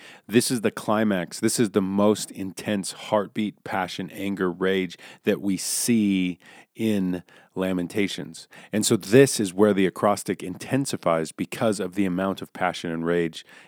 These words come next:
involved. How many of us have found this place where we're, like, angry at somebody and we're going into an argument or something comes up and we just, our emotions take over, and <clears throat> maybe it is out of lament, maybe it is out of hurt, pain, and brokenness, things that are going on.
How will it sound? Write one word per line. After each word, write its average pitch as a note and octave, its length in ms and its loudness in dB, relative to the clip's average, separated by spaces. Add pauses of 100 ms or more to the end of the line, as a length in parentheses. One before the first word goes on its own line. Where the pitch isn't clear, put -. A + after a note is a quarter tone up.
involved. F2+ 600 2 (520)
How D3+ 120 4
many E3+ 120 10
of D3+ 80 8
us C3 140 4
have A#2+ 80 -4
found C3 320 6
this A2 140 2
place C#3 320 6
where F#2+ 160 4 (260)
we're, A2+ 240 6 (240)
like, A2 260 -4
angry C3+ 440 6
at - 80 -2
somebody G2 340 2
and G2+ 100 4
we're G2+ 100 2
going B2+ 280 6
into B2+ 260 2
an G2 80 2
argument F#2 400 0
or G2 120 -4
something C3 400 2
comes G2+ 260 0
up F#2+ 220 2
and A#2 160 0
we A2 80 4
just, B2+ 320 2
our B2+ 160 4
emotions C#3 560 6
take A2 240 2
over, F#2+ 340 2 (260)
and A#2+ 240 -2
<clears throat> - 40 -2
maybe D3 640 8
it B2+ 80 8
is D3+ 200 6
out A#2 220 6
of F#2+ 100 4
lament, G2 380 4
maybe C3 240 10
it A#2+ 80 6
is C3+ 140 8
out A#2 120 8
of G2+ 180 2
hurt, A2 300 2
pain, A#2 260 2
and F#2 120 0
brokenness, G2+ 460 2
things B2+ 180 2
that A2 120 2
are G2 60 2
going G2+ 240 2
on. A2+ 160 2